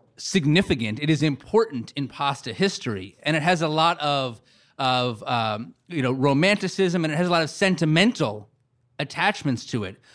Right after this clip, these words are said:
But I'm just saying, right now, here and now, as we sit here as adults who have so many pasta shapes to choose from, tell me one thing that spaghetti does better than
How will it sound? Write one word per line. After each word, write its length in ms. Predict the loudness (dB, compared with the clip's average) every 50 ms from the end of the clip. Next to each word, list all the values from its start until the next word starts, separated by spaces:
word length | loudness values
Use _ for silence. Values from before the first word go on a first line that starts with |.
| -20 -20 _ _
But 100 | 2 2
I'm 160 | 2 2 2
just 240 | 0 -2 -6 -4 -2
saying, 380 | -2 0 0 2 0 0 2 4
right 240 | 4 4 4 2 -2
now, 340 | -2 0 2 2 2 0
here 360 | -2 -2 -2 0 2 4 2 2
and 200 | 0 -2 -2 -2
now, 280 | 0 2 2 2 2
as 100 | 0 0
we 100 | -2 -4
sit 260 | -6 -4 -4 -4 -4
here 200 | -2 0 0 0
as 200 | 0 0 -2 -2
adults 600 | -2 -6 -2 0 2 2 2 0 -4 -12 -18 -8
who 140 | -4 -4 -4
have 360 | -2 0 2 2 2 0 -2 -8 -16
so 300 | -18 -8 -2 0 2 2
many 320 | 2 0 0 0 -2 -4
pasta 400 | -6 -4 -2 -2 -2 -2 -4 -6
shapes 260 | -4 -2 0 0 0 -2
to 100 | -6 -6
choose 320 | -2 0 2 2 2 0
from, 320 | 0 0 0 0 0 -2 -6 -10 -16 -20 -20 -16
tell 220 | -4 -2 0 0 2
me 160 | 2 2 2
one 580 | 2 2 4 6 6 6 6 4 2 0 -2 -4
thing 520 | -6 -10 -4 0 2 2 4 2 2 0
that 160 | -2 -4 -6
spaghetti 600 | -6 -4 -4 -4 -2 0 0 0 2 0 -2 -2
does 640 | -2 0 2 2 4 2 2 0 -4 -6 -10 -14 -18 -10
better 280 | -4 0 0 2 2 0
than 240 | 0 -2 -4 -6